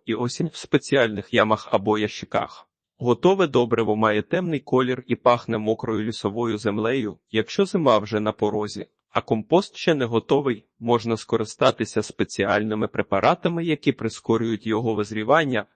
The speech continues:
Рекомендується раз в два роки його вносити п'ять-шість к на один-два площі пристовбурного кола.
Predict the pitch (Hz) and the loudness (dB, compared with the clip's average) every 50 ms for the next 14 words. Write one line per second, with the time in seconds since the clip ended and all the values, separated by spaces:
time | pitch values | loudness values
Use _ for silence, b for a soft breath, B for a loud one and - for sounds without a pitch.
0 | _ _ _ - 120 120 - - 113 107 107 110 101 117 120 135 127 - - - | _ _ _ -4 -4 -2 -2 -2 -2 -2 -2 -2 -2 -2 -2 -2 -4 -6 -2 0
1 | 113 107 104 107 107 - - 107 104 104 104 120 135 139 135 120 113 - - 107 | 2 4 4 2 2 0 -8 -12 -10 0 2 2 2 4 2 -2 -4 -2 -2 -2
2 | 113 107 104 117 107 104 101 104 110 110 107 - - - - 104 - 104 120 120 | 0 0 0 -2 -2 -4 -2 -2 -2 -2 -2 -6 -10 -6 -6 -6 -6 0 2 2
3 | 117 117 - - - 160 151 - - - _ - - - 113 107 101 104 101 120 | 2 2 -2 -4 -4 -4 -4 -4 -10 -16 _ -16 -8 -4 -2 0 0 0 0 -2
4 | 131 151 131 120 107 120 123 117 - - 123 123 113 - - - - - - 104 | -4 -4 -4 -6 0 2 2 2 2 2 0 0 0 0 -4 -6 -6 -4 -8 -8
5 | - - - 101 92 87 85 101 98 90 85 90 92 104 104 - - - 107 95 | -8 -2 -2 -2 -2 -2 -4 -6 -6 -6 -6 -6 -8 -8 -8 -4 -2 0 0 2
6 | 107 107 | 0 -2